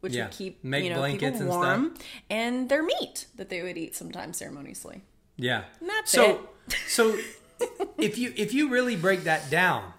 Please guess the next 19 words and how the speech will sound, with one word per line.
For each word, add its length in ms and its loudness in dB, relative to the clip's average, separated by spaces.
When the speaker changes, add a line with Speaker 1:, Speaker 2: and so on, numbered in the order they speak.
Speaker 2:
right? 440 0
Like, 240 -4
y-, 80 -12
you're 200 0
looking 380 0
at, 260 0
you're 160 0
looking 300 2
at 220 -2
goats, 600 -4
and 140 -2
y-, 120 -2
and 80 -4
you're 100 -2
saying, 280 -4
"Man, 220 -2
they, 160 -2
they 260 -4
produce 420 -6